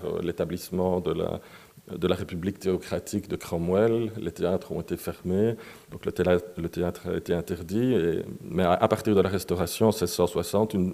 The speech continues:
une scène théâtrale se recrée tout à fait différente. Shakespeare est quand même connu des, des amateurs de théâtre de la Restauration, mais de manière assez intéressante, il n'est pas considéré comme le,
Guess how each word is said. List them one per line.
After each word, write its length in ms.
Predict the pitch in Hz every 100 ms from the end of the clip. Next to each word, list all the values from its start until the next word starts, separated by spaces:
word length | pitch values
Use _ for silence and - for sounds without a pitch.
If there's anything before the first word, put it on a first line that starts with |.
| -
une 140 | 95 90
scène 220 | 104 98
théâtrale 580 | 98 87 - 104 107 98
se 140 | 92
recrée 480 | 90 - - 117 117 - - -
tout 100 | 123
à 60 | 104
fait 120 | 120
différente. 600 | 95 92 92 104 143 175 - - - - - _ _
Shakespeare 680 | - 143 - 151 160 175 170 - - - -
est 80 | 151
quand 140 | 151
même 200 | 135 139
connu 500 | 139 120 113 135 185
des, 340 | 160 107 98 73 80 65 - 65 - - 64
des 180 | 98 104
amateurs 280 | 104 107 104
de 80 | 101
théâtre 340 | 110 107 98
de 80 | 95
la 120 | 95
Restauration, 760 | 107 - 98 101 - 117 143
mais 100 | 139
de 80 | 107
manière 280 | 107 110 117
assez 180 | 113 113
intéressante, 600 | 104 107 98 - 143 143
il 60 |
n'est 60 | 110
pas 140 | 127
considéré 680 | 127 110 - 98 101 117 113 110
comme 180 | 98 95
le, 280 | 92 90